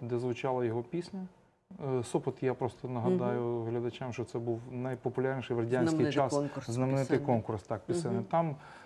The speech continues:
Speaker 1: якраз Софія Михайлівна Ротара співала якусь його пісню, я не пригадую
Speaker 2: Там
Speaker 1: наразі,
Speaker 2: Пугачова
Speaker 1: яку.
Speaker 2: там першу премію отримала в
Speaker 1: Абсолютно
Speaker 2: своєму
Speaker 1: точно,
Speaker 2: житті,
Speaker 1: абсолютно.
Speaker 2: так.
Speaker 1: Це, це дуже потужний був конкурс, е,
Speaker 2: Мгм.
Speaker 1: і, е, значиміший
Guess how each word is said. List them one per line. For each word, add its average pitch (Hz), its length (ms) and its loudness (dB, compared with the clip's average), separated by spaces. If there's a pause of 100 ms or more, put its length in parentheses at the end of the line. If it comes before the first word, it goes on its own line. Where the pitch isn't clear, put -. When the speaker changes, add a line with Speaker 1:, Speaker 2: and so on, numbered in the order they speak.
(160)
Speaker 1:
якраз 120 400 0
Софія 127 440 -2
Михайлівна 123 440 -4
Ротара 147 340 0
співала 123 460 2
якусь 120 380 -2
його 123 200 2
пісню, 175 320 0
я 120 80 -2
не 120 120 -2
пригадую 113 520 -2 (180)
Speaker 2:
Там - 100 4
Speaker 1:
наразі, 117 260 6
Speaker 2:
Пугачова 156 360 6
Speaker 1:
яку. 208 100 4
Speaker 2:
там 202 160 4
першу 185 320 2
премію 165 540 2
отримала 151 460 2
в - 20 6
Speaker 1:
Абсолютно 156 580 6
Speaker 2:
своєму - 60 -2
Speaker 1:
точно, - 320 2
Speaker 2:
житті, 135 120 2
Speaker 1:
абсолютно. 139 300 2
Speaker 2:
так. 151 100 0
Speaker 1:
Це, 151 360 4
це 147 160 2
дуже 151 260 2
потужний 120 500 0
був 120 160 -4
конкурс, 175 480 -2
е, - 20 0
Speaker 2:
Мгм. 123 220 0
Speaker 1:
і, 127 340 2
е, 123 480 2
значиміший 135 880 0